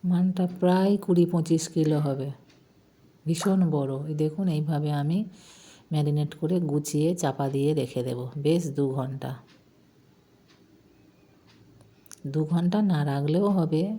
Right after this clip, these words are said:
আমার হাতে সময় ছিল তাই আমি অন্য কাজ করছিলাম, তো তাই ম্যারিনেট করে রেখে দিয়েছিলাম।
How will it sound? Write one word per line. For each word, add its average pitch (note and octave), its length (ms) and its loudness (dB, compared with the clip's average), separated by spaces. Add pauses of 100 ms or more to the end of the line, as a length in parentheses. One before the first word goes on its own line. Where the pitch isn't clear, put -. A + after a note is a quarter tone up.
(100)
আমার E3 280 -2
হাতে F3 260 -2
সময় D#3 380 -2
ছিল G3+ 320 0
তাই E3+ 280 -2
আমি D#3+ 240 0
অন্য D3+ 300 0
কাজ D3 300 -2
করছিলাম, F3+ 640 -2
তো A#3 260 -2 (520)
তাই G#3 160 -2
ম্যারিনেট D3+ 460 0
করে D3 220 0
রেখে C#3+ 280 -2
দিয়েছিলাম। C3+ 640 -4